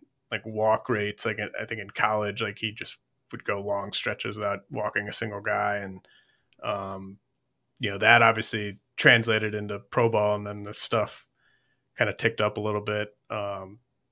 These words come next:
like, he, I, I was more so throwing out, like, Nola and, um, Bieber as kinda guys who I think when they first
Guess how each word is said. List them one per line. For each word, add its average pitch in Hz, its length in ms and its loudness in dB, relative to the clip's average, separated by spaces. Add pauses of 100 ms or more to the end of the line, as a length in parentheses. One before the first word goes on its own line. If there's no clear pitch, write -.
like, 123 140 6
he, 135 180 8
I, 131 260 6
I 139 100 6
was 147 140 6
more 156 160 10
so 156 160 8
throwing 135 240 10
out, 127 140 10
like, 117 120 2
Nola 113 680 6
and, 107 360 -4
um, 98 540 -4 (920)
Bieber 120 460 10
as 104 140 0
kinda 117 240 2
guys 110 400 8
who 117 100 0
I 101 60 0
think 117 240 0
when 117 100 6
they 107 140 2
first - 960 4